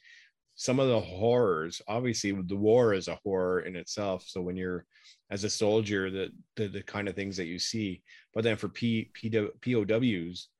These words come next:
you know, being forced to play these games for the North Vietnamese army,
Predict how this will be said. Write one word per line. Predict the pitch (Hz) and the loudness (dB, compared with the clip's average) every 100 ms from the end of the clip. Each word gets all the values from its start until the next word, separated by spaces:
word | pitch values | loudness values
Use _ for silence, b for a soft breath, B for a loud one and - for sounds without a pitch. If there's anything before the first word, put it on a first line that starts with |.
| - | -16
you | 107 95 | -10 -10
know, | |
being | 92 104 104 | -6 -6 -8
forced | - - 117 120 98 - - _ - | -6 2 4 4 0 -6 -12 _ -14
to | |
play | - 117 | -4 0
these | 120 110 98 | 2 2 0
games | 101 101 120 107 95 95 - _ _ - | -2 2 2 2 -2 -6 -12 _ _ 0
for | 120 110 | 4 6
the | |
North | 110 110 110 | 6 4 2
Vietnamese | 113 110 104 101 92 | -2 -2 -2 -2 -4
army, | 101 113 139 110 92 | 0 2 2 2 -2